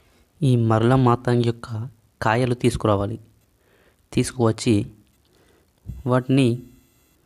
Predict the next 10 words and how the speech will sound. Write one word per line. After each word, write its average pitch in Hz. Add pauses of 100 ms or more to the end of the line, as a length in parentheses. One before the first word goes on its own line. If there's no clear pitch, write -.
(480)
ఒక 131
గ్రైండ్లో 123
కానీ 123
లేదా 127
ఎక్కడైనా 117 (1000)
రసం 147
వచ్చే 135
వరకు 120
వాటిని 127
నూరాలి. 107